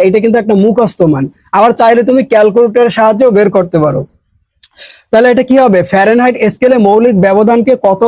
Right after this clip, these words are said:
ভাগে ভাগ করা হয়েছে? একশো আশি ভাগে। কত ভাগে ভাগ করা হয়েছে? একশো আশি ভাগে। চার নম্বর এমসিকিউটা দেখো, পরিবেশের সাথে শক্তি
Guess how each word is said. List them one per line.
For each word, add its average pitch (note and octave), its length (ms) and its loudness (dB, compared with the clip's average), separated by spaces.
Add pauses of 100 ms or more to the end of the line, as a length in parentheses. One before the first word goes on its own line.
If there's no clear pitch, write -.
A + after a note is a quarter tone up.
ভাগে A#3 200 2
ভাগ F#3+ 240 0
করা A3+ 180 0
হয়েছে? B3 300 0 (340)
একশো G3+ 340 -2 (340)
আশি A3+ 260 -2
ভাগে। F#3+ 340 0
কত F#3+ 180 0 (120)
ভাগে A3+ 200 0
ভাগ G#3+ 200 0
করা B3 220 0
হয়েছে? B3 340 0 (420)
একশো G3 480 -2 (420)
আশি G3+ 400 -2
ভাগে। D#3+ 360 0 (1160)
চার B3 180 2
নম্বর C#4+ 220 2
এমসিকিউটা A3+ 460 0
দেখো, F3+ 300 0 (600)
পরিবেশের C#4 680 2
সাথে B3 240 0 (120)
শক্তি A#3+ 540 -2